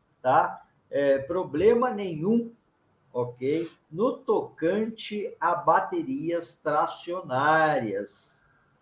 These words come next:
tá? Onde você faz o carregamento, né? É, de uma maneira parcial, vamos dizer assim, só que o circuito eletrônico, ele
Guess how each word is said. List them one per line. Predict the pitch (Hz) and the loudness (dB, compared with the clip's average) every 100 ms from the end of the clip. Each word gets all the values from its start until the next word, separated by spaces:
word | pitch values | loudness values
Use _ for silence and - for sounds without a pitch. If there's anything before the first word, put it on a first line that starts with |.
| _ - | _ -6
tá? | 107 131 - - - _ _ - | 0 2 2 -2 -16 _ _ -8
Onde | 139 165 185 180 185 | 0 2 2 -2 -6
você | 175 170 - 170 | -4 -4 -2 -4
faz | - - 180 202 214 208 175 160 | -4 2 8 8 10 8 4 -2
o | |
carregamento, | - 175 160 156 151 120 147 180 - - _ _ _ _ _ _ | -6 -2 0 0 0 2 2 2 -2 -16 _ _ _ _ _ _
né? | 104 123 185 190 - _ _ - | -2 2 2 0 -8 _ _ 2
É, | 131 135 135 131 127 123 | 4 6 6 6 4 4
de | 120 135 | 2 0
uma | 180 190 | 4 4
maneira | 185 165 160 185 208 202 180 165 - - - _ _ _ _ _ | 4 4 6 8 10 10 10 8 6 2 -8 _ _ _ _ _
parcial, | - 202 - - 175 - 208 170 117 - - | 4 4 4 -2 8 12 12 12 6 -4 -2
vamos | 143 151 147 127 | 0 0 -4 -6
dizer | 127 120 135 131 | -8 -4 -2 0
assim, | 117 - 147 190 - - _ _ _ | -2 -2 -4 -4 -8 -20 _ _ _
só | - 214 202 | -2 10 10
que | 262 247 | 10 2
o | |
circuito | 226 220 - - 214 262 - | -4 -4 -6 -2 2 2 2
eletrônico, | 202 165 - 156 202 214 139 123 117 - - | 2 2 -2 4 6 6 2 -6 -10 -8 -4
ele | 160 202 | -2 -4